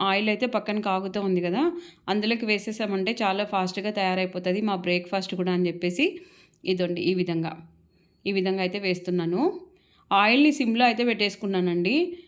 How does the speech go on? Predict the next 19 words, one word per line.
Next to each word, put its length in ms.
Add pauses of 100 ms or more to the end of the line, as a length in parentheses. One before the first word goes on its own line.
(220)
గులాబ్ 300
జామ్ 260
చేసిన 280
తర్వాత 380 (260)
పూరీలు 400
అయితే 140
ఫస్ట్ 300
తిక్కేసాను 460
అనమాట. 300 (960)
ఇలాగ 280
పండగలు 480
వచ్చాయంటే 560
ఎంత 220 (100)
పని 180
ఉంటుందో 420
కదండి. 420 (480)
నాకైతే 420
నిన్నంతా 540
కూడా 220